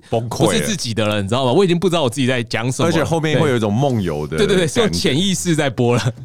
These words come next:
Speaker 1: 天哪，好，
Speaker 2: 对。
Speaker 1: 其实讲到这个啊，我觉得大家最好奇、最好奇的，真的就是作为直播主，你付出了这一些东西，你看三四个小时这么辛苦，那它相对应到底它的收入结构是怎么样？因为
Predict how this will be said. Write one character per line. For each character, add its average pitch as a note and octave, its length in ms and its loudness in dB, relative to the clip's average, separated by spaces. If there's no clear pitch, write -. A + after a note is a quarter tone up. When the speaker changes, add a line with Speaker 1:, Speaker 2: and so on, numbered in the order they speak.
Speaker 1:
天 C3 460 0
哪， F2 280 -2
好， D3+ 240 -4
Speaker 2:
对。 A#2+ 160 -8
Speaker 1:
其 D#3 140 -4
实 F#3 60 -2
讲 G#2 180 -2
到 B2 100 0
这 C3 160 -4
个 F#2+ 200 -2
啊， F2 60 0
我 D#2+ 140 0
觉 E2+ 140 -6
得 F2+ 100 -2
大 G#2 120 -4
家 F#2+ 240 -2
最 G#2 240 -4
好 D#2 340 -8
奇、 - 180 -12
最 E2 200 -10
好 D#2 140 -6
奇 C2 160 -16
的， G1+ 100 -14
真 F2+ 160 -4
的 F2 100 -2
就 D#2+ 180 -6
是 D2+ 300 -6
作 D#3 160 0
为 G#2 140 2
直 F#2 180 -6
播 F#2+ 240 -2
主， D2+ 240 -10
你 C#2+ 240 -8
付 A#2 160 -4
出 G#2 240 -6
了 E2 80 -4
这 F2 140 -6
一 E2+ 100 -6
些 D#2 240 -6
东 D2+ 260 -6
西， - 140 -14
你 C#2+ 80 -10
看 E2+ 120 -8
三 E2+ 200 -6
四 E2 160 -12
个 D2+ 100 -12
小 C2 200 -12
时 D2 100 -16
这 C#2+ 140 -10
么 E2 120 -6
辛 D2+ 300 -10
苦， - 180 -16
那 D#3+ 120 -4
它 D#3+ 100 -2
相 D3 180 -6
对 C#3+ 140 -6
应 C3+ 80 -6
到 C#3+ 140 -6
底 D#2+ 80 -8
它 G#2+ 120 -6
的 G2+ 80 -6
收 F#2 240 -6
入 F#2+ 220 -4
结 C#2 240 -10
构 B1 240 -10
是 C2+ 160 -16
怎 - 160 -20
么 - 160 -20
样？ G1+ 160 -14
因 C#3+ 120 -2
为 F3 160 0